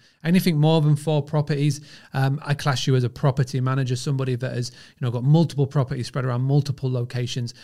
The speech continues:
and, and you're looking to grow and, and management company as you go. The problem was, is because we had ninety-nine point nine percent of the people that wanted the all singing, all dancing A P I website, um,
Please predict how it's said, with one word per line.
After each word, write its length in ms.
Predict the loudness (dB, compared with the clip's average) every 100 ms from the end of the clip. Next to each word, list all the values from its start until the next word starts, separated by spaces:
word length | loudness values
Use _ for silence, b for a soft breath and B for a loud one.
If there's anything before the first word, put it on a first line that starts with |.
| B -6
and, 120 | 0
and 140 | 2
you're 160 | 4 4
looking 240 | 4 0
to 100 | -4
grow 380 | -4 -2 0 0
and, 140 | -2 -4
and 180 | -4
management 380 | -2 -2 -4 -6
company 440 | -6 -6 -4 -4 -4
as 380 | -6 -6 -6
you 140 | -10 -8
go. 300 | -6 -6 -8 _ _ _ _ _ _ _ _ _ _ _ -20 B B B B
The 80 | -8
problem 340 | 0 2 4
was, 200 | 4 2
is 80 | 0
because 480 | -2 -2 2 2 0 -10 _
we 280 | -14 0 0
had 280 | 2 0 2
ninety-nine 480 | 2 2 2 2 2
point 240 | 0 -2
nine 280 | 0 2 2
percent 280 | 0 -2 -2
of 60 |
the 80 | -4
people 380 | 0 0 0 -2
that 120 | -2
wanted 320 | -2 -2 -2
the 140 | -4 -2
all 220 | 0 0
singing, 420 | 0 -4 -2 -4
all 180 | -2 -4
dancing 560 | -2 -4 -4 -6 -8 -4
A 140 | -4 -2
P 140 | 0
I 120 | -2
website, 560 | 0 -2 -2 -2 -2 -6 b b b b b b b _
um, 400 | 4 4 2